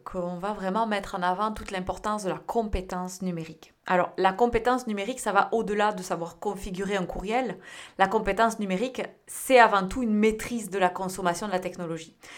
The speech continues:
C'est, euh, ce dont je parlais notamment dans mon épisode numéro un,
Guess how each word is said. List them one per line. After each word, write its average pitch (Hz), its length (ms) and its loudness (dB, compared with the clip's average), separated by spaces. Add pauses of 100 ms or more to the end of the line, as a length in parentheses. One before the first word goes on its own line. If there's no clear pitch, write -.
(180)
C'est, 202 320 6
euh, 180 160 12
ce 180 140 -2
dont 226 160 6
je 220 100 0
parlais 214 420 4
notamment 214 400 2
dans 208 140 2
mon 185 160 0
épisode 185 400 -2
numéro 180 520 -2
un, 285 240 4